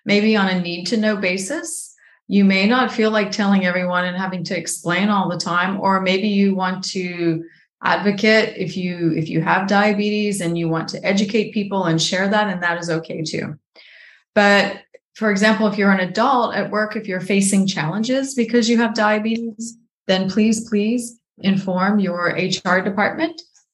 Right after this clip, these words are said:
Um, if you have a child at school facing issues, then please tell the teacher or escalate that to a principal.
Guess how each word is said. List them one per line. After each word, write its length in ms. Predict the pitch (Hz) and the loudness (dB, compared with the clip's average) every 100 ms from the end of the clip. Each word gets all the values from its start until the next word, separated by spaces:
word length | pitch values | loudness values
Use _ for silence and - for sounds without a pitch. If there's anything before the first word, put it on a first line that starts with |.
| 175 | 0
Um, 340 | 175 175 165 | 2 2 2
if 180 | 165 190 | 0 -2
you 140 | 175 | -2
have 160 | 185 165 | 0 0
a 80 | 165 | 0
child 340 | 180 170 175 | 2 2 2
at 120 | - | -2
school 380 | - - 170 175 | -6 -6 -6 -4
facing 400 | 170 165 - - | 0 0 2 -2
issues, 600 | 170 160 208 247 - - - _ _ | 0 2 2 2 -2 -6 -12 _ _
then 260 | 185 175 156 | 0 2 0
please 360 | - 185 190 | 0 0 0
tell 160 | - 185 | 2 2
the 80 | 165 | 2
teacher 400 | - 180 - 185 | -2 -2 -2 0
or 160 | 170 165 | 0 -2
escalate 480 | 175 - 175 170 | -2 -4 -2 -2
that 220 | 165 160 - | -2 -6 -4
to 180 | 165 | -4
a 60 | 165 | -2
principal. 580 | 170 165 - - - | -2 -2 -4 -6 -10